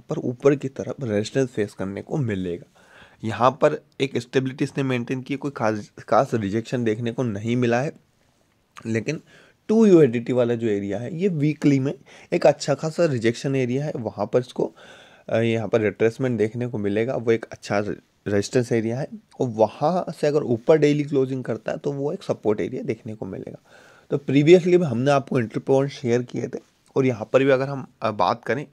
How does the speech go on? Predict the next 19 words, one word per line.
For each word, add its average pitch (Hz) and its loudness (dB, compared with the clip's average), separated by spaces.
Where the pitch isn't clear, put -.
तो 185 -10
यहाँ 156 2
से 214 -4
थोड़ा 170 4
सा 185 2
मूवमेंट 143 0
नीचे 123 -4
की 147 -8
तरफ 135 0
अगर 131 -2
देखने 107 -4
को 135 -4
मिलता 101 -4
है - -12
और - -2
वन 156 4
पॉइंट 220 2
सिक्स - 2
से, 120 -8